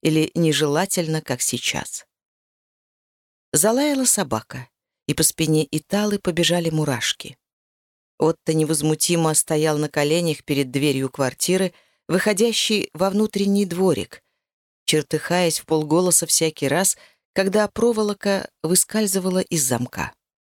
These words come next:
Взлом занял две минуты, которые показались Итале вечностью, и когда Отто закончил,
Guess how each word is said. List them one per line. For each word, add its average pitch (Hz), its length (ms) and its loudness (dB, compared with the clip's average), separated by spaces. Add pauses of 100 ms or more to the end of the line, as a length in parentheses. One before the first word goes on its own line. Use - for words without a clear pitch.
(520)
Взлом 170 440 2
занял 226 440 0
две 202 240 2
минуты, 143 420 0
которые 147 500 0
показались 143 600 0
Итале 175 420 0 (260)
вечностью, - 960 -2 (460)
и 156 60 2
когда 160 360 0
Отто 165 360 0
закончил, 208 720 0